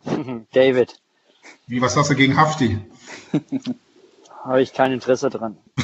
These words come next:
Speaker 2: <laughs>
Speaker 1: Aber das ist so die neue Generation, da muss man, äh, damit muss man sich ja auch so ein bisschen abfinden, aber, ähm, das ist nicht so meins.
Speaker 2: Okay. Jetzt wird's, glaub ich, ganz schwer für dich. Ich bin gespannt, ob du das überhaupt beantworten kannst. Hallenstadtmeister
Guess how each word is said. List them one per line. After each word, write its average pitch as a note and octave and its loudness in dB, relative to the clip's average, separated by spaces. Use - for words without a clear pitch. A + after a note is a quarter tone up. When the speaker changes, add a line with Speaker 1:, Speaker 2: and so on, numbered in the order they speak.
Speaker 2:
<laughs> D#3+ 2
Speaker 1:
Aber D#3 4
das D#3 2
ist F#3 -4
so G3 2
die E3 -2
neue F#3 2
Generation, E3+ -2
da D#3 -6
muss D#3+ -10
man, D#3 -6
äh, D3 -12
damit D3+ -10
muss F3 -18
man E3+ -12
sich D#3 -12
ja D#3 2
auch D#3 2
so E3 -8
ein D#3 -10
bisschen D#3 -12
abfinden, C#3+ 0
aber, C3 4
ähm, C#3 2
das D3 -2
ist D3 -10
nicht C#3+ -8
so C#3 -4
meins. A#2+ -8
Speaker 2:
Okay. C3+ -2
Jetzt C#3 0
wird's, D#3 0
glaub D3 4
ich, C3+ -4
ganz C3+ 4
schwer A#2 0
für A#2 -4
dich. A2 -8
Ich - -20
bin C#3 2
gespannt, D3 2
ob C#3 -4
du B2+ 0
das B2 0
überhaupt B2 0
beantworten B2+ 0
kannst. G2+ -8
Hallenstadtmeister F#3+ 2